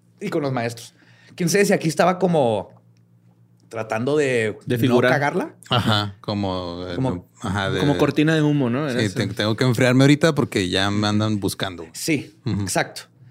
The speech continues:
Speaker 1: Pero eso no quiere
Speaker 3: Sí.
Speaker 1: decir que Alcalá se estaba portando bien fuera del campamento.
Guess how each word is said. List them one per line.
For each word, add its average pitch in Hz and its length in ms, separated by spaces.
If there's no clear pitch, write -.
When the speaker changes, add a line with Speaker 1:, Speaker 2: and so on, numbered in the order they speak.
Speaker 1:
Pero 254 340
eso 202 200
no 208 100
quiere 196 180
Speaker 3:
Sí. 208 120
Speaker 1:
decir 185 100
que 202 80
Alcalá 165 400
se 175 120
estaba 147 320
portando 135 440
bien 120 340
fuera 175 360
del 120 100
campamento. 90 540